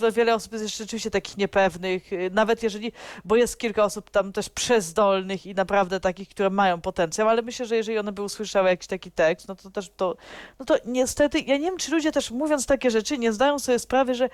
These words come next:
komuś naprawdę, jeżeli ktoś jest też słabszy jakoś tam psychicznie, może,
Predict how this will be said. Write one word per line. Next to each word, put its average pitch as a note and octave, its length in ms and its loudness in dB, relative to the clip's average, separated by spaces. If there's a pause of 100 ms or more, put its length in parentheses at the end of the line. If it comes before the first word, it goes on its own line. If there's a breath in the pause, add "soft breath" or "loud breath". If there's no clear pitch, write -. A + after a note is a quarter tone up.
(320 loud breath)
komuś D#4 400 0
naprawdę, B3 480 2
jeżeli B3 220 -4
ktoś C4 220 -6
jest A#3 380 -6
też - 320 0
słabszy - 460 0
jakoś A#3 260 -2
tam A#3 160 0
psychicznie, A#3 520 -6
może, A#3 280 2